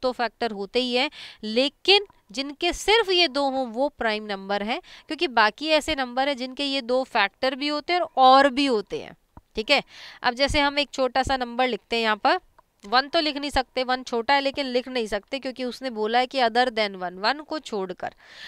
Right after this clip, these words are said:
तो अगर हम प्राइम नंबर्स की बात करें हमारे पास, तो प्राइम नंबर बच्चों हमारा टू है,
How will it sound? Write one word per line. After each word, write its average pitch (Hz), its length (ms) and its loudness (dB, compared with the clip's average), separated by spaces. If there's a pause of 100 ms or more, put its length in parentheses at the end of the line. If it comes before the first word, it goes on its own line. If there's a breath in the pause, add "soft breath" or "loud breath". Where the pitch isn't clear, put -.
(140 loud breath)
तो 302 60 4
अगर 311 220 6
हम 311 100 2
प्राइम 285 300 4
नंबर्स 294 400 0
की 285 120 -8
बात 240 280 2
करें 277 260 0
हमारे 247 260 0
पास, 247 320 -2
तो 285 100 -4
प्राइम 247 360 -4
नंबर 277 340 -4
बच्चों 277 280 -4
हमारा 269 280 -2
टू 269 400 -6
है, 190 140 -8